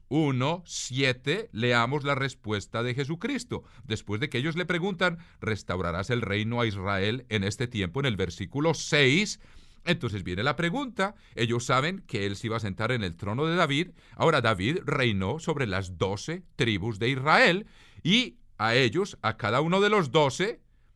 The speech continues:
incluido Matías, que iba a reemplazar a Judas, como ustedes lo leen en este mismo libro de los Hechos, entonces se iban a sentar en doce tronos para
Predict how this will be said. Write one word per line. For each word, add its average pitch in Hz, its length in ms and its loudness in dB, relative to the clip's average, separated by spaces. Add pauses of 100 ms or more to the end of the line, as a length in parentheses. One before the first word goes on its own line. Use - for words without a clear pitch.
(800)
incluido 110 460 -2
Matías, 151 380 2
que 147 100 -8
iba 117 80 4
a - 40 4
reemplazar 143 540 2
a 160 60 4
Judas, 131 520 0
como 92 180 -6
ustedes 113 220 -2
lo 113 80 2
leen 113 200 0
en 101 100 -2
este 107 220 -4
mismo 110 440 -2 (220)
libro 107 380 0
de 92 120 0
los 87 300 -4
Hechos, 135 540 2 (260)
entonces 131 380 -2
se 117 80 -2
iban 113 120 -2
a 117 60 -4
sentar 104 300 -4
en 101 260 -6
doce 80 300 -6
tronos 123 400 -4
para 101 340 -4